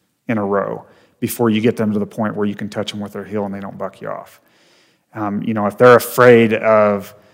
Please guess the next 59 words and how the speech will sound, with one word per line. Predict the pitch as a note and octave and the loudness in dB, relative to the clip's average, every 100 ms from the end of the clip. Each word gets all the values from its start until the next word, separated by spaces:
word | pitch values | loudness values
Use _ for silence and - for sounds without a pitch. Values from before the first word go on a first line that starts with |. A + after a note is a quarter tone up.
| _ | _
a | - | -18
four-wheeler, | - - B2+ A#2 G2 G#2+ - - | -10 2 4 4 0 -6 -12 -6
you | A#2+ | 0
need | B2 B2+ A2+ | 4 4 2
to | |
spend | A2+ - A#2+ A2+ G#2 G#2 - G#2+ | -2 -2 -2 -2 -4 -8 -18 -2
weeks | C3 A2+ - - - | 2 2 0 -4 -4
following | - B2 A#2+ A#2+ A#2 A2 | 0 4 8 6 4 0
four-wheelers | - A#2+ A2 G2+ G#2 G#2 | 0 2 2 0 -6 -8
in | G#2 | -8
your | G2+ | -8
pasture | G2 A2 G#2 - A2 G2+ G2 | -6 -4 -4 -6 -10 -10 -12
and | G2 G2 | -16 -12
down | A#2 A2 | -6 -4
the | G#2+ | -4
dirt | A2 G#2+ | -4 -4
roads | G#2+ G#2 G2+ | -4 -6 -8
and | G2+ | -10
stuff, | - G#2 - - A#2 | -10 -10 -16 -16 -2
building | A#2+ A#2 | 0 0
their | A2+ G2+ | -2 -4
confidence | - A2 G#2 G#2+ G2+ A2 | -10 -12 -12 -14 -12 -12
around | G#2 G#2 | -12 -12
that, | G2+ G2+ G2 _ _ _ _ _ _ _ | -10 -12 -14 _ _ _ _ _ _ _
that | A2 G#2 | -4 -2
type | A2+ A2 | -4 -4
of | A2 | -10
a | |
thing. | - A#2 G#2 G2 - _ _ - | -8 -6 -6 -8 -16 _ _ 0
This | C3+ | 4
isn't | F#3 D#3 | 6 6
something | B2 D3+ C3+ B2+ | 4 2 2 0
that, | A2+ - | -2 -6
you | B2 | -8
know, | A2+ | -4
if | A2 - A#2+ | -6 -6 -8
it's | C3 | -8
been | - C#3+ | -2 0
going | A#2+ A#2 | 2 2
on | A2+ A2+ | 2 -2
for | A2 | -2
a | A2 | -6
long | G#2+ G#2 | -6 -8
period | G#2+ G#2+ | -8 -8
of | |
time, | G#2 G#2 | -8 -10
this | G#2 G#2+ | -10 -10
is | G#2+ | -8
not | G#2+ G#2+ G2 | -6 -4 -4
something | A#2 G2+ G#2 | -8 -8 -10
that | G2 | -10
you're | G2+ | -10
gonna | G2 | -12
fix | F#2+ - F#2+ - | -14 -14 -12 -12
in | G2 | -14
just | G2 - | -14 -16
a | - | -18
few | - | -20
sessions. | G2+ - G#2 - - - | -16 -14 -12 -12 -12 -18